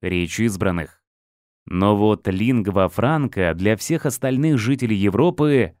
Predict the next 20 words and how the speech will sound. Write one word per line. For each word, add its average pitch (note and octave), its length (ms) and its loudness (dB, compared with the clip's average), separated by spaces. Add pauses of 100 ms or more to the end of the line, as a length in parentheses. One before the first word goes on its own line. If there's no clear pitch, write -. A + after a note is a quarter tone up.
от F#2 200 -2
Страсбурга A2 720 0
до F#2 120 2
Риги, B2 580 2 (140)
был F2 560 -2 (180)
немецкий. F#2 840 -2 (800)
Возглавить B2 760 -2
столь E3+ 280 -2
большой, B2+ 680 0
сложный, G#2+ 760 0
раздробленный G2+ 880 2
и A2 240 -2
разноликий B2 680 0
германский A2 680 0
мир A#2 380 0 (320)
представлялось C#3 720 -2
крайне D3+ 440 2
сложным C#3+ 680 0
политическим C3+ 720 -2
делом. F#2+ 420 0